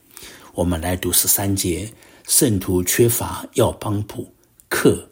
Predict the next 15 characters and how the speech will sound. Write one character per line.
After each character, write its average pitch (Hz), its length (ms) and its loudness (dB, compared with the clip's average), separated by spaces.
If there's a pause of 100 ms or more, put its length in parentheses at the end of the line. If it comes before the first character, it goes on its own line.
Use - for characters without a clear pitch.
要 95 260 0 (100)
一 - 120 -4
味 98 280 2
款 - 360 -6
待。 95 320 -4 (640)
帮 135 300 4
补 - 240 0 (300)
这 131 120 2
一 101 140 2
个 98 160 4
字 90 480 2
的 92 100 -2
希 - 280 2
腊 127 200 -2
文 82 220 -6